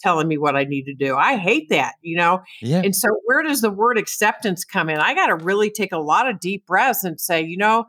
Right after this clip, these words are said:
Speaker 1: that's about them. It's not about me. Just be quiet," you know? But damn it, I'm getting real tired of it. And, and to me, I just have to lean into my program more because, uh, that's the only thing I have that can bring me, bring any sanity into this crazy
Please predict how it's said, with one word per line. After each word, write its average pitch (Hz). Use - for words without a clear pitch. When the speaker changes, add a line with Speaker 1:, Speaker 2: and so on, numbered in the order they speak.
Speaker 1:
that's 233
about 240
them. 220
It's 180
not 208
about 190
me. 180
Just 180
be 151
quiet," 175
you 175
know? 175
But 175
damn 294
it, 233
I'm 254
getting 185
real 233
tired 226
of 170
it. 165
And, 180
and 175
to 185
me, 214
I 190
just 220
have 175
to 175
lean 175
into 175
my 156
program 180
more 139
because, 151
uh, 170
that's 214
the 240
only 208
thing 185
I 170
have 190
that 147
can 165
bring 190
me, 165
bring 196
any 160
sanity 156
into 165
this 151
crazy 170